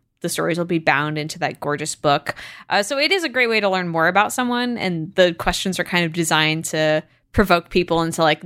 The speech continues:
delving back into those memories and giving you those personal responses that you crave. This is actually, so,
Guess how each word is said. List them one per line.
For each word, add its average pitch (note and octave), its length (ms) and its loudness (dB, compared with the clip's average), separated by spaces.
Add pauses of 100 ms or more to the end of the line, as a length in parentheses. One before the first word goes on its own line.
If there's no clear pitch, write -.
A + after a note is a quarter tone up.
(180)
delving F#3+ 640 -2
back F#3 320 0
into F#3+ 300 -2
those F#3+ 240 4
memories F3 680 2
and F3 220 -2
giving E3+ 260 0
you F3 340 2 (320)
those F#3+ 220 0
personal F#3 540 2
responses E3+ 580 2
that D3 240 -4
you C#3 80 -8
crave. - 880 -6 (320)
This F#4+ 140 0
is G4 100 -2
actually, B3+ 580 2
so, A#3 380 0